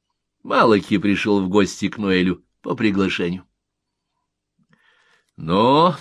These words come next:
таков уж человек по своей природе, что на юного Малаки Константа гораздо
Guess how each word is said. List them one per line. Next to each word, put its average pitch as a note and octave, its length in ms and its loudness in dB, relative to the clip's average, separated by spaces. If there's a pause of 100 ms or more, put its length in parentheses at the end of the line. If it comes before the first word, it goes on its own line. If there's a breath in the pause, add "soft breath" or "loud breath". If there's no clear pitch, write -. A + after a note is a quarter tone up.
таков B2 500 2
уж - 160 -8
человек G#2 760 2
по A2+ 120 -6
своей G#2+ 320 -2
природе, F#2 600 0 (500 loud breath)
что E3 340 0
на G3+ 140 4
юного G#3+ 500 4
Малаки F3+ 500 2
Константа G#2+ 1200 0
гораздо F#2+ 720 0